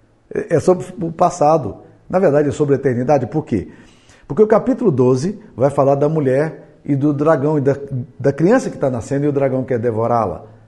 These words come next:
Tá falando do nascimento de Cristo. Aí você pode perguntar, "Ah, mas o nascimento de Cristo não tá relatado em João, Mateus, Marcos, Lucas e João de uma forma mais detalhada?"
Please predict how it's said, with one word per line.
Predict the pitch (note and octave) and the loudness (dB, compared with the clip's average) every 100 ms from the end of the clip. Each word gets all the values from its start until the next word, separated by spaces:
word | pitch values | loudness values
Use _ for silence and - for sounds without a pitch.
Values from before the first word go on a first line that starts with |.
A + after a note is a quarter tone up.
| _ _ | _ _
Tá | D3 | 0
falando | F3+ G3+ | 4 4
do | F#3+ | 4
nascimento | F#3 F#3 F3+ G3 | 0 0 0 -2
de | D#3+ | -2
Cristo. | D3 D3+ D3 G#2 - - - _ _ _ _ _ _ | -2 0 0 -2 -12 -18 -20 _ _ _ _ _ _
Aí | C3+ | 0
você | C3 C#3+ | 0 0
pode | D3 C3 | 0 0
perguntar, | D3 C#3+ D3+ | 0 0 0
"Ah, | |
mas | A#2 A2+ | 0 -2
o | |
nascimento | B2+ C3+ C#3 C#3+ | -2 -4 -4 -4
de | A#2 | -2
Cristo | D#3 D#3+ B2+ | -2 -2 -6
não | |
tá | A2 C3 | -2 0
relatado | B2 G#2+ C#3 C#3+ G#2+ - - - - | 0 0 0 0 -2 -8 -20 -20 -8
em | A2+ | -4
João, | G2+ G#2+ C3+ C#3+ F#2+ G#2+ - | -2 2 2 2 -2 -8 -8
Mateus, | G2+ C#3 D3 | -4 0 0
Marcos, | A#2 C3+ C3+ A2 | 2 0 0 0
Lucas | C3+ A#2 G2 | 0 -2 -4
e | F#2+ | -4
João | F2+ B2 | -4 -2
de | A#2 | -2
uma | G2 | -4
forma | - A#2+ G#2 | -4 -4 -4
mais | G#2+ G2+ | -6 -6
detalhada?" | G2 F#2+ C3 F3+ A#2+ | -6 -4 -2 -2 -4